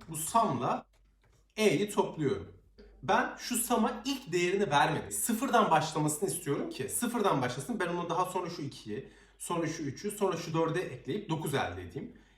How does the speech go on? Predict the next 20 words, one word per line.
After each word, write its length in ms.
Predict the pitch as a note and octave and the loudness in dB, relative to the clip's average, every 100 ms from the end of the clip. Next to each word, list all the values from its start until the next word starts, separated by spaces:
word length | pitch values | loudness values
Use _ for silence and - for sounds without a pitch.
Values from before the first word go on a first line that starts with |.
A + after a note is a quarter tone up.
| _ B3+ | _ 0
İlk 240 | B3 - | 0 2
değerini 320 | B3 A#3 B3 | 2 4 4
nasıl 240 | - - G3+ | 4 2 -2
vereceğim? 360 | G3+ - G3+ - _ _ _ _ _ _ _ _ _ - - - _ - - - _ _ _ _ _ | -4 -4 -4 -6 _ _ _ _ _ _ _ _ _ -18 -18 -18 _ -20 -20 -20 _ _ _ _ _
Şu 140 | - A#3 | -6 0
şekilde 640 | G#3 - A2+ A#2 C4+ - - _ _ _ - | 0 0 -4 -2 -4 -4 -16 _ _ _ -4
virgül 440 | F#3 G3+ E3+ D#3 | 0 0 0 -6
sıfır 400 | - - C#3 B2 | -8 -8 -6 -6
diye 160 | G#2+ G#2 | -4 -4
de 140 | A2 | 0
belirttim. 380 | C3 E3+ - A3 | 0 0 -2 -4
Şimdi 220 | - G#3 | 0 0
bir 60 | E3+ | 2
daha 140 | C#3+ | 2
gösteriyorum. 600 | G2+ G2+ - G#2 G2+ G#2+ A#2+ | 0 -4 -8 -6 -6 -6 -6
Debug 280 | C3 C#3+ | -4 -2
ediyorum. 380 | - A#2+ A#2+ - | -2 -4 -6 -8
Kodumu 320 | - C3+ C3 | -6 -2 -2
tekrardan 420 | B2 - A2+ G#2+ G#2 | -4 -6 -6 -6 -8
çalıştırıyorum. 720 | G#2+ G#2 - G#2+ G#2+ C3 | -10 -12 -10 -8 -6 -8